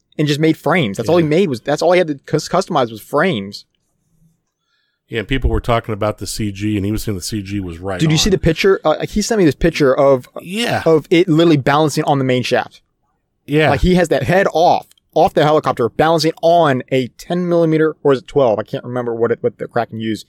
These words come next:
Speaker 1: I think it's twelve millimeter main shaft.
Speaker 2: Yeah, I've never <laughs> seen anybody do it quite that way,
Speaker 1: No,
Speaker 2: but
Speaker 1: like, you know it's p-, spot on.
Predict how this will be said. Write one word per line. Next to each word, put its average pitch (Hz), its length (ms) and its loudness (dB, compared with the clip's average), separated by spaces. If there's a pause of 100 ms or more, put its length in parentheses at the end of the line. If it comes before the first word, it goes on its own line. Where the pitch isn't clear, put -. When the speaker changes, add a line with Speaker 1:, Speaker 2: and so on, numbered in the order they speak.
(180)
Speaker 1:
I - 20 -20
think 139 120 -4
it's - 60 -14
twelve 107 380 0 (260)
millimeter 139 380 2
main 123 220 -2
shaft. - 320 -10 (500)
Speaker 2:
Yeah, 107 320 -10
I've 127 80 -6
never 143 160 -2
<laughs> - 60 -8
seen 104 140 -6
anybody 120 280 0
do 107 220 -2
it - 80 -6
quite - 260 -10
that - 180 -12
way, 127 120 -6
Speaker 1:
No, 185 400 2
Speaker 2:
but - 120 -20
Speaker 1:
like, 135 200 -2
you 160 160 2
know 202 240 4
it's - 120 -2 (220)
p-, 151 140 -6
spot 180 320 0
on. 190 320 2